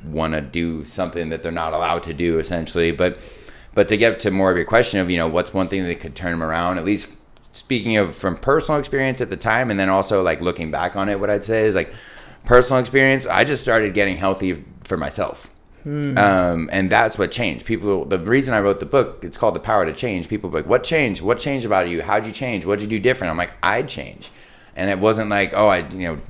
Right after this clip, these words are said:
Speaker 1: U-turned and one day just did everything different." I started drinking water instead of soda. And then I started drink-, eating salad instead of chips or whatever.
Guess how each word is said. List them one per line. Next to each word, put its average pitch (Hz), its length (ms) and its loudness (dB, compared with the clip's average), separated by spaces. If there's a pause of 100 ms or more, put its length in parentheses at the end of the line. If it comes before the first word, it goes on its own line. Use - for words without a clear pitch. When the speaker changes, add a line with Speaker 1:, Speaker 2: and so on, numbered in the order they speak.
Speaker 1:
U-turned 104 500 0
and 82 200 -6
one 95 280 -2
day 98 240 4
just 87 280 -6 (280)
did 104 160 4
everything 92 220 2
different." 101 320 0
I 87 60 -2
started 104 280 0
drinking 95 300 -2
water 92 480 2
instead 78 240 -8
of - 40 -8
soda. 82 320 -4
And 73 140 -8
then 90 160 -2
I 92 60 -2
started 95 260 -4
drink-, 98 160 -6
eating 98 140 -6
salad 104 380 2
instead 101 260 0
of 98 100 -6
chips 104 380 0
or - 20 -10
whatever. 101 440 0